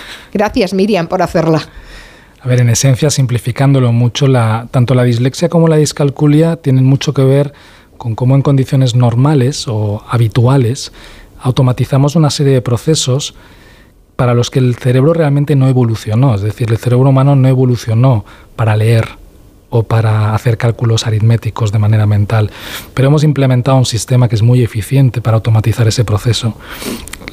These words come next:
Speaker 1: Los humanos descodificamos una serie de,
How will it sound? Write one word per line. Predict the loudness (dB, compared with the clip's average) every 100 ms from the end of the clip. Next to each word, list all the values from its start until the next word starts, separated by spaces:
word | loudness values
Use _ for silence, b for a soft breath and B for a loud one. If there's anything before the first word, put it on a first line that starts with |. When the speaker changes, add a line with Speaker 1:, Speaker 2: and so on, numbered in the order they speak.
| -12
Speaker 1:
Los | -2 0 2
humanos | 2 2 2
descodificamos | 0 0 -2 -2 -6 -2 0 0 -2 -6 -14 -8
una | -2 0
serie | 0 0 0
de, | 0 0 0 -4